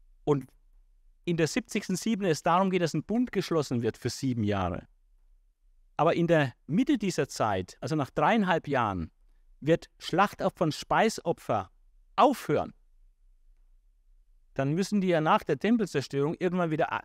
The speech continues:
eingeführt worden sein, sonst können sie ja nicht aufhören. Und man versteht es dann so, dass eigentlich im Zusammenhang mit diesem Bundesschluss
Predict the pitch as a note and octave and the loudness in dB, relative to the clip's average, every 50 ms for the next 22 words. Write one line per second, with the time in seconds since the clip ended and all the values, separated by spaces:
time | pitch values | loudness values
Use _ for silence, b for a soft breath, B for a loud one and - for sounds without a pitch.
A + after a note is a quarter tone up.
0 | _ - G3 B3 D4 C#4 - - F#3 D3+ C#3 C3 A#2 A2 B2+ A#2 - - A2 G2 | _ 0 0 2 2 0 0 0 0 0 0 0 -2 -2 -2 -4 -4 -2 -2 -2
1 | F2 E2 - - _ - B2+ A2+ - - F3 E3+ - F3 D#3+ C#3+ B2+ - - _ | -2 -4 -6 -10 _ -10 -10 -4 -2 0 0 0 0 0 0 -2 -2 -6 -10 _
2 | _ _ _ _ - G3+ F3+ - - C3 F2+ - - _ _ _ _ _ _ _ | _ _ _ _ 0 0 0 0 -2 -4 -4 -4 -6 _ _ _ _ _ _ _
3 | _ _ _ _ _ _ _ _ _ _ _ _ _ _ - - D#3+ E3+ F3 F3 | _ _ _ _ _ _ _ _ _ _ _ _ _ _ -8 -4 -2 0 0 0
4 | - F#3 - - A3+ A#3+ A3+ - - G3+ G3 F3 - G#3+ B3 C#4+ - - F3+ - | 0 -2 -2 0 0 0 0 2 0 0 0 -2 -2 -2 -2 0 0 0 0 -2
5 | - F3+ F3+ F3+ E3 - - F#3 - - E3+ - G3+ G3+ G#3 G3+ G3 G3 F#3+ F3+ | -2 -2 -2 -2 -2 -4 -8 -8 -6 -4 0 2 2 2 4 2 2 0 0 -2
6 | D#3 D3+ D#3+ D3 - A3 C#4 D#4+ C#4 G3+ - - D3 C#3+ F#3 A3+ - - - | -4 -4 -6 -4 -2 0 0 0 0 -2 -4 -4 -2 0 0 0 -2 -6 -12